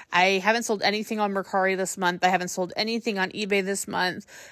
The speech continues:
I haven't sold anything on any other platform this month, which is nor-, like, it's normal. Po-, or Mercari has its phases for me. Like, some months I'll sell a few things on Mercari, some months I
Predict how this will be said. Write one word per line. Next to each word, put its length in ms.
I 120
haven't 280
sold 280
anything 360
on 120
any 240
other 140
platform 460
this 160
month, 240
which 160
is 140
nor-, 300
like, 260
it's 220
normal. 480
Po-, 360
or 420
Mercari 420
has 260
its 420
phases 680
for 200
me. 220
Like, 200
some 240
months 280
I'll 100
sell 240
a 60
few 160
things 260
on 100
Mercari, 380
some 240
months 220
I 80